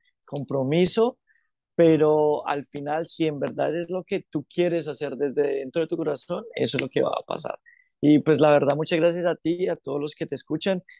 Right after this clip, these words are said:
todos los que te ven en todas las plataformas, en, en, en YouTube, los que te escuchan por Spotify. Muchas gracias a todos por escucharnos y por en verdad, em, esta oportunidad.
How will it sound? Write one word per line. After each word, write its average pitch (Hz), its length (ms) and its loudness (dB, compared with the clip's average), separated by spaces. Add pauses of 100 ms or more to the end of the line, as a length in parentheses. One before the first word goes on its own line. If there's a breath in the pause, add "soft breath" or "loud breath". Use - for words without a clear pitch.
(160 soft breath)
todos 143 140 2
los 147 120 0
que 160 120 2
te 151 120 0
ven 143 120 2
en 143 100 -6
todas 156 160 2
las 156 140 -2
plataformas, 160 680 -2
en, 135 240 -12 (380 soft breath)
en, 131 460 -6
en 127 160 0
YouTube, 151 520 4
los 156 140 -2
que 143 100 -4
te 127 100 -10
escuchan 151 320 -8
por 143 220 -4
Spotify. 202 640 -4 (300 soft breath)
Muchas 139 280 -4
gracias 151 280 0
a 151 60 -2
todos 147 280 -4
por 156 160 -2
escucharnos 147 680 -6
y 120 300 -6 (400 soft breath)
por 127 220 -2
en 127 100 -4
verdad, 127 380 -2 (100)
em, 123 520 -2 (1300)
esta - 120 -2
oportunidad. 147 540 -4